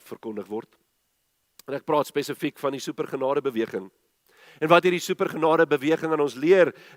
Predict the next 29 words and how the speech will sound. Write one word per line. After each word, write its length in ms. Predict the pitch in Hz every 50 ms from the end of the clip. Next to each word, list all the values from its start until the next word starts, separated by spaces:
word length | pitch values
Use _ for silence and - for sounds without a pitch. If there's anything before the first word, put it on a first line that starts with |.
| -
is 240 | 156 131 - - - - _ -
dat 80 | 175 170
dit 100 | 170 165
maak 300 | 156 160 170 185 - 226
nie 80 | 202 -
saak 320 | - - 190 185 175 - -
wat 80 | 156 -
ons 140 | 170 151 127 -
doen 160 | 135 180 180
nie. 140 | 160 127 95 - - - -
Dit 100 | 180 175
maak 240 | 165 180 214 240 -
nie 80 | 220 208
saak 300 | - - 214 208 - -
hoe 60 | 202
jy 80 | 190 190
jou 80 | 185 165
lewe 280 | 151 160 185 196 196 175
voer 280 | - - 180 170 160 143
nie. 80 | 135 113 104 - - - 151
Jy 160 | 180 214 233
kan 160 | - 226 220 202
maar 160 | 185 185 - -
aangaan 320 | 214 233 233 190 - 208 190 196
net 100 | 190 -
soos 140 | 208 185 165
wat 140 | 185 175 160
jy 80 | 180 160 131
wil. 240 | 170 165 131 104 98